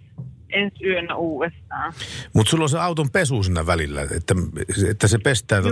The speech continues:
Speaker 1: Juu.
Speaker 2: kai maito on niinku herkästi pilaantuvaa ainetta, että siinä on, mi-, miten se pesu
Speaker 1: Juu.
Speaker 2: tapahtuu siinä?
Speaker 1: No me tuossa samalla, samalla kun mennään sinne meijeriin, niin laitetaan sitten nuo pesuletkut,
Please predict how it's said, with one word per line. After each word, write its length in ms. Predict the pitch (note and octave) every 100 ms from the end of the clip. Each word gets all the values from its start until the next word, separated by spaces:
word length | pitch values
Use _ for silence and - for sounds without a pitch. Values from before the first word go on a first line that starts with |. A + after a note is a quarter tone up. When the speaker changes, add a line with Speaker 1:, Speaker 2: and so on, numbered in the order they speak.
| G#2
Speaker 1:
Juu. 40 | G#2+
Speaker 2:
kai 120 | G#2
maito 520 | G#2+ B2+ C#3 A#2 A2+
on 60 | G#2+
niinku 340 | A2 B2+ A2+
herkästi 420 | C#3 A2+ G2 G2
pilaantuvaa 540 | G2+ G#2 G2+ G2+ A2 A#2+
ainetta, 420 | G2 D2+ - C#2
että 260 | C#2+ - D2 - - - -
siinä 240 | - G2+ G2+
on, 60 | G2+
mi-, 100 | C3
miten 180 | D#3 F3+
se 80 | D#3
pesu 220 | E3+ C3+
Speaker 1:
Juu. 60 | G2
Speaker 2:
tapahtuu 460 | E2+ C#2 - - -
siinä? 240 | - - - - - _ - _ _ - _ _ _ _ _ _ _ -
Speaker 1:
No 180 | G3 F#3+
me 300 | G3 F3+ - -
tuossa 300 | F3 - G3+
samalla, 440 | G#3 G3+ F#3+ - - -
samalla 300 | B3+ B3+ A#3+
kun 120 | A#3 A#3
mennään 260 | A3+ A3
sinne 140 | A3+ A3
meijeriin, 520 | G#3+ G#3 G3 F3+ F3
niin 140 | F3
laitetaan 520 | F3 F3 F3 D#3+ E3+
sitten 240 | - - F3
nuo 140 | E3+ E3
pesuletkut, 640 | F3 F#3 D#3+ D#3+ - D#3+